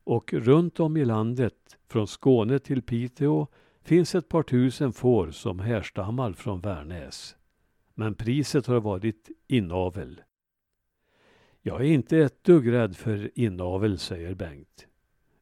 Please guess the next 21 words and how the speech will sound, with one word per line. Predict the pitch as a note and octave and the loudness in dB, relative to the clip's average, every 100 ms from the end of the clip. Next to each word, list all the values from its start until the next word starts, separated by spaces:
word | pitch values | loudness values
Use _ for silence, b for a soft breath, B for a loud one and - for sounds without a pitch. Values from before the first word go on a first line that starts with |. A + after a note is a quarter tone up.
| - | -2
"Inavel | C3 A2+ G#2 A#2 C#3+ D3 | 0 2 2 4 4 2
har | C#3+ | 0
alltid | B2+ G#2 B2 - C#3+ | 0 0 -2 -4 -2
förekommit | C#3+ A2 G2 - G#2+ B2 A#2+ A#2+ | 0 -2 -4 -6 -4 -4 -4 -4
i | |
djurbesättningar. | A2+ A2+ F2 F#2 F2 F2+ D2+ _ A2 F2 C#2+ F2+ _ _ _ _ _ _ _ - | -2 0 0 -2 -6 -8 -12 _ -12 -10 -14 -18 _ _ _ _ _ _ _ -6
Alla | A2 A#2+ C3+ | -2 0 0
fel | E3 F3 F3 F3 - | 4 4 4 0 -4
kommer | - C#3 C#3+ | -4 -2 -4
fram | - C3 D#3+ A2+ | 0 0 0 -2
då, | F2+ F2 F2+ b b b b | -4 -4 -8 b b b b
och | - B2+ | 2 2
är | C#3 A#2+ | 4 4
det | C3+ F3+ | 4 4
inga | F3 F3 | 4 2
fel | D#3 E3 D#3+ D#3+ | 2 2 2 0
så | - | -4
förstärks | B2 A#2+ - C#3 C#3 G#2+ - | -4 -4 -2 -4 -4 -4 -4
de | A2+ | -4
positiva | - C3 C#3+ F3 - A#2+ G2 F#2+ | 2 0 2 -2 -2 -2 0 0
egenskaperna. | G2 G#2 F2+ D#2+ - D#2 - - F#2+ - | -2 -2 -4 -8 -8 -8 -8 -12 -14 -16